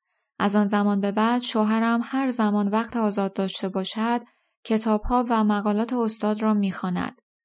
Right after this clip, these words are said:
او به من یک بار گفت: «احساس می‌کنم شادترین زمان روز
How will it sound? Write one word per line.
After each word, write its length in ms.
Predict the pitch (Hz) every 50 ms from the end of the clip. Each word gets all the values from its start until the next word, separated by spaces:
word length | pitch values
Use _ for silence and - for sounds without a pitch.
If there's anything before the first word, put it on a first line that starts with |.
| _ _ _ _ _ _ _
او 80 | 220 226
به 120 | 233 226
من 220 | 214 214 220 220 226
یک 220 | 226 220 220 -
بار 240 | - 220 220 220 220
گفت: 420 | 220 226 233 247 254 247 - - - _ _ _ _ _
«احساس 540 | - 214 226 220 - - 254 254 262 262 -
می‌کنم 440 | 254 240 - 240 233 233 233 233 226
شادترین 680 | 220 - - 220 214 214 214 - - 220 208 214 214 208
زمان 420 | 208 214 214 208 214 240 247 254
روز 440 | 262 247 247 240 240 240 247 247